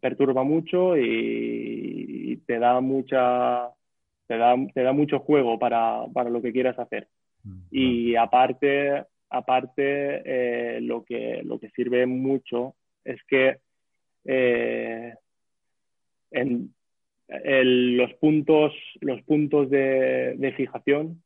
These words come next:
Speaker 1: de, de la propia persona, que lo que viene a ser los atractores, eh, lo que, eh, provocas esa fluctuación, que lo que haces es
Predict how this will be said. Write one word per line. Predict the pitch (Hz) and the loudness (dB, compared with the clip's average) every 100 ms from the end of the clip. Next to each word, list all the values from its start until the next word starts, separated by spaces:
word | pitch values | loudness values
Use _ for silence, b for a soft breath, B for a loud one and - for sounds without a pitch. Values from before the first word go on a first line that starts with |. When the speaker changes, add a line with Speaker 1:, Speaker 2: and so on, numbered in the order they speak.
| _ | _
Speaker 1:
de, | 131 123 123 123 | 0 0 0 -4
de | 123 123 | -2 0
la | 120 | 0
propia | 127 127 123 | 0 -2 -2
persona, | 123 - 127 131 127 | -4 -8 -6 -4 -4
que | 127 120 | -4 -2
lo | 117 | -4
que | 120 | -2
viene | 120 127 | -2 -2
a | |
ser | 131 123 | -4 -2
los | 120 - _ | -4 -6 _
atractores, | 127 117 120 - 135 135 147 - _ - | -2 0 -4 -2 0 2 0 -4 _ 0
eh, | 131 120 120 | 2 2 0
lo | 120 | -4
que, | 117 113 - - | -6 -10 -12 -6
eh, | 131 120 117 113 113 113 113 113 113 - | -4 -2 -4 -6 -6 -8 -8 -8 -10 -4
provocas | 131 123 131 139 - | 0 0 0 -2 -4
esa | 139 151 135 | -4 -2 0
fluctuación, | 143 135 - 117 - 131 113 - _ _ _ _ - | 0 0 -2 -6 0 0 0 -8 _ _ _ _ -2
que | 123 | 0
lo | 117 117 110 _ | 2 0 -4 _
que | 120 | 0
haces | 120 120 139 131 135 | 0 0 -2 -2 -2
es | 127 | -2